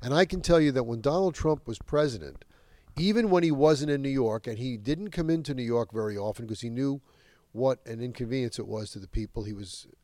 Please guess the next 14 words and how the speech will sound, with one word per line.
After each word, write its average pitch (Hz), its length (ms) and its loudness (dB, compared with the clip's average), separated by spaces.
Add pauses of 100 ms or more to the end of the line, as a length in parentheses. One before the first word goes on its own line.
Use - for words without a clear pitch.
actually 110 380 -8
very 117 220 -4
courteous 131 520 -4
that 80 180 -12
way. 80 300 -14 (680)
But 143 100 -2
even 214 200 0
when 220 140 10
he 190 60 4
wasn't 147 600 4
in 98 460 -2 (1120)
New 135 100 0
York 117 260 2
City, 82 360 2